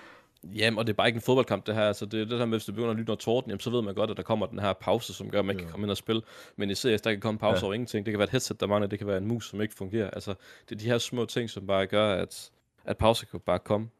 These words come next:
Speaker 3: Ja, ja, du kan ikke
Speaker 1: når
Speaker 3: rigtig
Speaker 1: som helst og hvor
Speaker 3: for-,
Speaker 1: som helst.
Speaker 3: du kan for-, kan ikke rigtig forudse dem.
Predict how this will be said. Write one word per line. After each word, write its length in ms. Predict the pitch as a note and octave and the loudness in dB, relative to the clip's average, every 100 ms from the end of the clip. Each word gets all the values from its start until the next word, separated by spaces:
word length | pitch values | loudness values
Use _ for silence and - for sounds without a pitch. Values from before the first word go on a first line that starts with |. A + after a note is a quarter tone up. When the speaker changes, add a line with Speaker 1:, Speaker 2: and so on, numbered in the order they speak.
| _ - G#2+ | _ -4 0
Speaker 3:
Ja, 60 | |
ja, 160 | A#2 F2 | 2 2
du 160 | F#2+ E2+ | 2 2
kan 100 | F#2 | 2
ikke 120 | G#2 | 6
Speaker 1:
når 80 | C#3 | 6
Speaker 3:
rigtig 140 | - | 6
Speaker 1:
som 80 | F2+ | 2
helst 120 | G2 | 4
og 100 | G2 | 4
hvor 120 | G#2+ A2+ | 2 -2
Speaker 3:
for-, 40 | |
Speaker 1:
som 80 | F2+ | -4
helst. 140 | F#2 | -2
Speaker 3:
du 200 | G2 F#2 | 0 2
kan 80 | E2+ | 2
for-, 280 | - A2 A#2 A#2 | 2 2 2 -2
kan 120 | A2 | 0
ikke 120 | A2 - - | 0 -2 -2
rigtig 260 | F#2+ F2 F2 | -2 -2 -2
forudse 400 | G2 G#2 A2 F#2+ | 0 0 -2 -8
dem. 180 | F2+ | -10